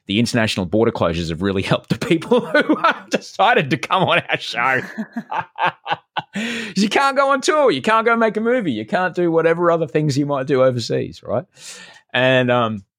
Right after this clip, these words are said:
it's been amazing. It's been amazing. It's such a fun show. The crew are great.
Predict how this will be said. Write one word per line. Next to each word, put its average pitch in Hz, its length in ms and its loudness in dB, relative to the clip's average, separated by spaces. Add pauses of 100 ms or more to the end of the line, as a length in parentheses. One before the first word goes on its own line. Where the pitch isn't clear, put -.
it's 135 140 -2
been 143 220 2
amazing. 110 680 0 (180)
It's - 140 -6
been 113 180 2
amazing. 95 760 -2
It's 87 100 -8
such - 400 -2
a - 20 -2
fun 95 240 -2
show. 95 320 0
The 87 100 -4
crew - 400 0
are 110 60 2
great. 95 380 0